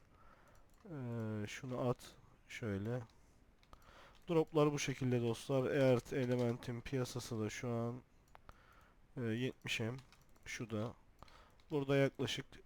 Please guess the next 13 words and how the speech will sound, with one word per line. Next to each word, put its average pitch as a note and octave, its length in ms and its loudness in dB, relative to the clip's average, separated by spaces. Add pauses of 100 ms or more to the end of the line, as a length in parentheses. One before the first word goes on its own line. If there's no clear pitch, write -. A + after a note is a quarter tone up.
(120)
e, B2+ 40 -6
dört B2 520 0
G A2 200 4
B'lik A2 300 2
bir A#2+ 160 -6
drop A#2 200 0
aldık G2+ 360 0
hemen G2+ 240 0
hemen. G#2 280 -4 (1600)
E, B2 300 -4
videoyu A#2+ 300 2
tekrar A2+ 420 0
kesiyorum. B2 680 -2